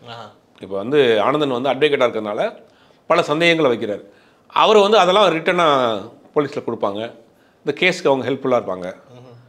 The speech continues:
Speaker 2: அது போக போக விசாரணை நடக்கிறப்ப தான் தெரியும்.
Speaker 1: ஆனா இப்ப அவருக்கு வந்துட்டு என்னதான் வந்து ஆற்காடு சுரேஷ்க்கும் எங்களுக்கும் சம்மந்தம் இல்லை அப்படின்னா கூட உள் ரகசியம்னு ஒண்ணு இருக்கும்ல, இவங்களுக்குள்ள ஒரு சின்ன ஒரு பஞ்சாயத்து இருந்திருக்குங்கிறது வந்துட்டு மக்களுக்கே தெரியுது இல்லையா? அப்ப இவரோட statement கொஞ்சம் முரணா இருக்க மாதிரி இருக்குல்ல?
Speaker 2: இல்ல,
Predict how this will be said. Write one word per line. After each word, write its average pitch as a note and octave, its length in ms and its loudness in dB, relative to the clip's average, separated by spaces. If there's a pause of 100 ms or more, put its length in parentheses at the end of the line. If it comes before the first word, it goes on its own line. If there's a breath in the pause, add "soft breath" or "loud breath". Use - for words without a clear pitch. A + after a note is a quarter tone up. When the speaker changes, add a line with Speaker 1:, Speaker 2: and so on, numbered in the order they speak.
(140)
Speaker 2:
அது C3+ 140 -4
போக D#3 160 6
போக E3 140 0
விசாரணை C3 380 -2
நடக்கிறப்ப G#2 200 -4
தான் A#2+ 200 -10
தெரியும். F2 260 -16 (320 soft breath)
Speaker 1:
ஆனா G#3 280 0
இப்ப D3 160 -2
அவருக்கு D#3 300 -2
வந்துட்டு G#3 160 -2
என்னதான் D#3+ 340 -2
வந்து F3+ 180 -2
ஆற்காடு F#3 300 2
சுரேஷ்க்கும் E3+ 240 -8
எங்களுக்கும் E3 260 -6
சம்மந்தம் E3 340 -6
இல்லை D#3+ 60 0
அப்படின்னா C#3+ 240 -6
கூட C3 200 -6
உள் G#3+ 260 -4
ரகசியம்னு G3+ 520 -2
ஒண்ணு C#3 160 -6
இருக்கும்ல, C3 260 -10
இவங்களுக்குள்ள C3+ 460 -6
ஒரு A#3+ 140 0
சின்ன G3+ 240 -6
ஒரு F#3 280 -2
பஞ்சாயத்து E3 520 -2
இருந்திருக்குங்கிறது F3+ 580 -4
வந்துட்டு G#3 160 -6
மக்களுக்கே G#3 400 -2
தெரியுது D#3 280 -6
இல்லையா? A#2+ 200 -10 (420 loud breath)
அப்ப F3 200 -4
இவரோட F#3+ 200 -2
statement A#3 360 0
கொஞ்சம் E3 300 -8
முரணா G3+ 240 0
இருக்க D#3 180 -4
மாதிரி C3 220 -8
இருக்குல்ல? A#2 200 -16 (380 soft breath)
Speaker 2:
இல்ல, G3+ 280 2